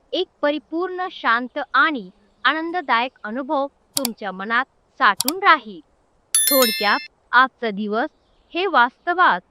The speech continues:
उभं राहून स्वप्नांना गवसणी घालवण्याचं सुंदर निमित्त आहे. प्रेम, जबाबदारी, आर्थिक स्थैर्य सगळं एकत्र अनुभवायला मिळेल. जीवनात नेहमी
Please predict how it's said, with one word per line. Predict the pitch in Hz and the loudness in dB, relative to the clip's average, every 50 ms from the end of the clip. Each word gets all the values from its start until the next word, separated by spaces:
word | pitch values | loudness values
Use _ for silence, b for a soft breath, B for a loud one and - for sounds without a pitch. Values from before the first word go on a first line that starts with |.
| _ _ _ - | _ _ _ -8
उभं | 226 226 202 262 320 349 | -6 -4 -2 0 0 4
राहून | 359 311 254 220 196 208 220 262 311 - _ _ _ _ _ _ - | 4 4 4 2 0 -6 -8 -8 -8 -10 _ _ _ _ _ _ -4
स्वप्नांना | 302 294 285 - 302 320 330 339 339 349 359 302 240 | -2 -2 -2 -2 -2 -2 0 0 2 0 0 0 -2
गवसणी | 240 240 254 269 - 302 294 302 339 285 - | -4 -4 -4 -4 -4 -6 -6 -4 -6 -6 -6
घालवण्याचं | 277 262 233 247 254 269 277 294 330 - _ - 220 190 208 - _ _ _ _ _ - | -4 -2 0 0 0 0 0 -2 -4 -6 _ -6 -6 -6 -6 -8 _ _ _ _ _ -6
सुंदर | 311 320 330 330 320 349 349 | -2 -2 0 0 0 0 0
निमित्त | 320 277 226 214 214 220 208 _ _ - | 0 0 -2 -2 -4 -4 -6 _ _ 2
आहे. | 370 339 311 226 196 190 - - _ _ _ _ _ _ - | 4 4 4 4 0 -10 -16 -16 _ _ _ _ _ _ -2
प्रेम, | 262 269 269 269 277 294 285 _ _ _ _ _ 180 - | 0 0 2 2 0 -2 -4 _ _ _ _ _ -12 -8
जबाबदारी, | 226 220 269 302 311 277 247 262 233 208 196 208 202 202 _ _ _ _ _ - | -4 0 2 0 0 0 -2 -2 -2 -2 -2 -4 -8 -12 _ _ _ _ _ 4
आर्थिक | 240 269 311 330 _ - 269 - | 6 6 6 4 _ -14 -18 -18
स्थैर्य | _ _ - 240 202 190 190 190 190 196 190 220 302 320 _ _ _ _ _ _ _ _ _ _ _ _ _ _ _ _ - | _ _ -4 -2 -2 -2 -2 -4 -6 -4 -4 -4 -4 -6 _ _ _ _ _ _ _ _ _ _ _ _ _ _ _ _ 0
सगळं | 320 320 302 262 320 349 349 - - | 0 0 0 2 0 0 0 0 0
एकत्र | 233 247 254 - - 277 - - 330 294 - - | 0 0 0 0 -2 -6 -2 -2 -2 -2 -2 -2
अनुभवायला | 240 233 214 202 220 220 214 208 214 254 311 | -2 -2 0 0 0 0 0 0 2 0 0
मिळेल. | 381 392 370 330 226 175 - 269 _ _ _ _ _ _ _ _ _ _ _ _ _ _ _ _ _ _ _ _ _ _ _ _ _ _ _ _ _ _ _ _ _ _ _ _ _ _ _ _ _ _ _ - 208 185 | 0 0 0 -2 -4 -4 -6 -12 _ _ _ _ _ _ _ _ _ _ _ _ _ _ _ _ _ _ _ _ _ _ _ _ _ _ _ _ _ _ _ _ _ _ _ _ _ _ _ _ _ _ _ -18 -18 -10
जीवनात | - 269 294 330 330 339 359 403 440 - - | -4 -2 0 0 0 0 -2 -2 -4 -4 -2
नेहमी | 349 262 269 269 311 359 392 339 262 202 175 | -2 -2 0 0 -2 -2 -2 -2 -2 -2 -4